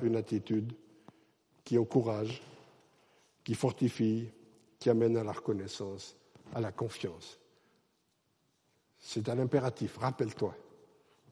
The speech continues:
Puis Seigneur Jésus nous dit, « Celui qui met la main à la charrue et qui regarde en arrière n'est pas digne d'hériter le royaume des cieux. »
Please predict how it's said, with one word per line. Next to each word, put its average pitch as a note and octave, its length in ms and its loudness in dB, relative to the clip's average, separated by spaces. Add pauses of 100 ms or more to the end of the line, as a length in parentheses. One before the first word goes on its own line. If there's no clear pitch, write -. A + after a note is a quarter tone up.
(380)
Puis A#2 100 -10
Seigneur B2+ 280 6
Jésus A#2+ 360 4
nous A#2 120 4
dit, « A#2+ 300 0 (1160)
Celui A2 180 -2
qui A#2+ 140 0
met A#2 120 6
la A#2 100 6
main A#2 160 4
à A#2 40 2
la A2+ 80 0
charrue A2 460 -4 (1000)
et G#2+ 60 -8
qui A#2 140 -4
regarde A2 280 -2
en A2 120 -2
arrière A2 340 0
n'est G#2 140 -2
pas G#2 180 -4
digne G#2+ 300 -2
d'hériter G#2 440 -4
le F#2+ 80 -6
royaume G#2 300 -6
des G2+ 140 -14
cieux. » D#3 340 -6